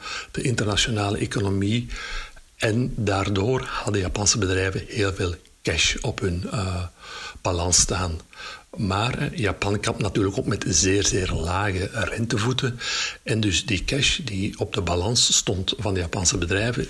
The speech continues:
die bracht natuurlijk veel, veel minder op. En vandaar dat we de afgelopen jaren toch zien dat bedrijven, ja, die, die relatief grote cash opnieuw, eh, aan het werk beginnen zetten in nieuwe investeringsprojecten, in projecten met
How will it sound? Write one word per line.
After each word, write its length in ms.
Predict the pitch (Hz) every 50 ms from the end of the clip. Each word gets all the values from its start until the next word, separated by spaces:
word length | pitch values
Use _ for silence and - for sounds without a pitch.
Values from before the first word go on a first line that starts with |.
| -
die 120 | - - 98
bracht 280 | - - 107 - -
natuurlijk 600 | - 117 98 87 - - 98 92 92 92 92 - -
veel, 340 | - 87 - - 92 90 87
veel 180 | 85 92 82 82
minder 260 | 85 85 85 85 85 - -
op. 220 | - - - - - - - - - - - - - - - - - - -
En 180 | - - 98
vandaar 440 | 87 87 87 87 85 87 95 104 107
dat 180 | 101 113 98 -
we 60 | -
de 60 | -
afgelopen 420 | 101 - - 135 110 101 - 98 90
jaren 420 | 92 92 92 95 92 98 90 -
toch 200 | - 113 - -
zien 320 | - - - - 120 127
dat 180 | 117 - 95 - - - - - -
bedrijven, 560 | - - 98 - 98 92 98 104 101 131 -
ja, 160 | 117 107 - -
die, 280 | 95 92 90 92 - - - - - - -
die 340 | - - - - - 147 -
relatief 680 | - 127 92 104 117 101 98 95 - - 98 92 - - 101
grote 480 | 92 - - - - 104 113 120 120 117
cash 320 | - - - 117 110 - - - - - - -
opnieuw, 420 | - 110 - - 101 95 104 123 -
eh, 120 | - 120 -
aan 160 | - 107 101
het 180 | 98 92 - -
werk 340 | 101 98 95 98 101 - -
beginnen 300 | - 90 104 98 101 90
zetten 280 | - 104 - - -
in 260 | - 110 98 98 95 - - - - - -
nieuwe 320 | - - 98 95 98 92 80
investeringsprojecten, 1300 | - 90 85 - - - - 110 92 95 98 101 - - - - 110 98 101 98 - - - 110 98 - - - - - - - -
in 260 | - 101 110 131 135
projecten 520 | - - - 92 101 98 - - 120 95
met 220 | 85 90 90 -